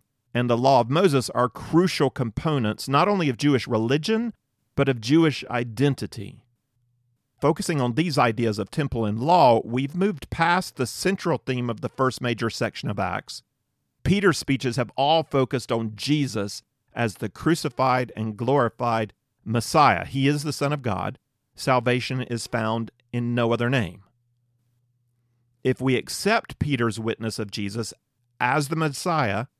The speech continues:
to be true, what implications does that truth have on the temple as central to Jewish worship and on the law of Moses as central to ritual and moral obedience?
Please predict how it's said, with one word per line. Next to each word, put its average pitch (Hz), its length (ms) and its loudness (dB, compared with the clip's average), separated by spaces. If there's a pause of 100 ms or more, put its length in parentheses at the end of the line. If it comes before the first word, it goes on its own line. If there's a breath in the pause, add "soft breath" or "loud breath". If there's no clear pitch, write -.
(260)
to 156 240 2
be 143 180 0
true, 127 600 2 (1040)
what 175 280 0
implications 131 1120 -2
does 127 300 0
that 123 220 -2
truth 127 360 -4
have 135 340 -2
on 123 160 0
the 117 140 -2
temple 143 640 -4 (240)
as 120 180 -2
central 143 540 -2
to - 100 -6
Jewish 110 380 -4
worship 147 420 -2 (260)
and 131 220 -2
on 139 280 2
the 123 120 2
law 127 300 4
of 113 100 0
Moses 143 560 2
as 120 240 -4
central 143 480 -4
to - 160 -6
ritual 127 640 -2
and 120 140 -4
moral 120 480 0
obedience? 110 800 -8